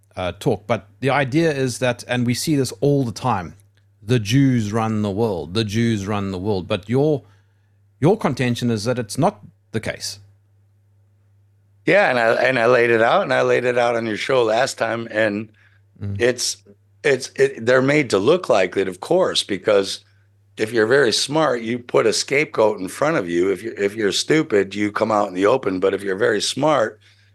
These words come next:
Speaker 2: you, you have a fall guy, always. And, and they're very easy to make as fall guys because traditionally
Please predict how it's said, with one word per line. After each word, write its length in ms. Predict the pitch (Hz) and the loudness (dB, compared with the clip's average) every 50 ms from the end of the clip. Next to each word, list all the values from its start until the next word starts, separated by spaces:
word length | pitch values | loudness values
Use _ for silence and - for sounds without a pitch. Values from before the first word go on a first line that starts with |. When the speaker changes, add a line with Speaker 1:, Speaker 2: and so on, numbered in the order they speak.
| _ _ _ | _ _ _
Speaker 2:
you, 260 | - 127 139 139 139 135 | -4 -2 -2 -2 -2 0
you 120 | 131 131 | 2 2
have 100 | 131 127 | 4 4
a 80 | 139 135 | 4 0
fall 320 | - - 190 196 196 190 156 | 0 0 0 2 2 2 2
guy, 300 | - - 64 - - - - _ _ _ _ _ _ _ _ | 0 -2 -4 -4 -6 -10 -14 _ _ _ _ _ _ _ _
always. 480 | - 147 147 147 123 87 69 65 - - - - - _ _ _ - | 2 2 4 4 2 2 -2 -6 -8 -10 -12 -16 -20 _ _ _ -2
And, 240 | 127 120 120 120 135 | 0 0 0 -2 -4
and 300 | - - 123 131 135 131 | -6 -4 -2 -2 2 2
they're 120 | 127 127 123 | 2 4 4
very 300 | 120 143 151 147 135 131 | 4 4 4 4 4 2
easy 420 | 131 127 127 147 147 131 117 135 131 | 0 -2 -2 -2 -2 -2 -2 -2 -2
to 80 | 110 104 | 0 0
make 360 | 104 117 131 160 165 - - | 2 2 2 2 0 0 -2
as 140 | 117 107 - | -2 -2 -2
fall 300 | - - 104 101 95 92 | 0 0 2 4 4 2
guys 340 | 85 95 92 90 95 101 107 | 2 2 0 2 0 -2 -4
because 480 | 104 107 104 101 - 107 104 104 101 - | -8 -12 -12 -4 0 2 2 2 0 -4
traditionally 840 | - - 104 95 110 135 139 - - 110 98 92 90 95 117 117 | -4 -4 -4 0 0 0 0 0 -2 -2 -2 -2 -2 -2 -4 -6